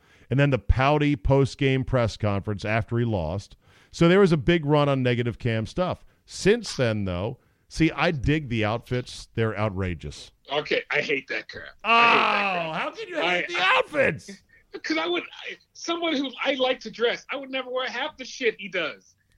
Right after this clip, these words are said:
Speaker 1: Uh, outfits
Speaker 2: That's
Speaker 1: are fantastic. And, and, and he is a hell of a player to watch. Hell of
Speaker 2: I
Speaker 1: a
Speaker 2: mean,
Speaker 1: player to watch.
Speaker 2: He's, he's Big Ben, but faster. Not as accurate, but he's great fantasy-wise. Is he, like,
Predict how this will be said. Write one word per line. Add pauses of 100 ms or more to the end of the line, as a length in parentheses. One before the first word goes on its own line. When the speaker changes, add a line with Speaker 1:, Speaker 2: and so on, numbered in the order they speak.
(140)
Speaker 1:
Uh,
outfits
Speaker 2:
That's
Speaker 1:
are
fantastic. (420)
And,
and,
and
he
is
a
hell
of
a
player
to
watch. (380)
Hell
of
Speaker 2:
I
Speaker 1:
a
Speaker 2:
mean,
Speaker 1:
player
to
watch. (300)
Speaker 2:
He's,
he's
Big
Ben,
but
faster. (720)
Not
as
accurate,
but (580)
he's
great
fantasy-wise.
Is
he,
like,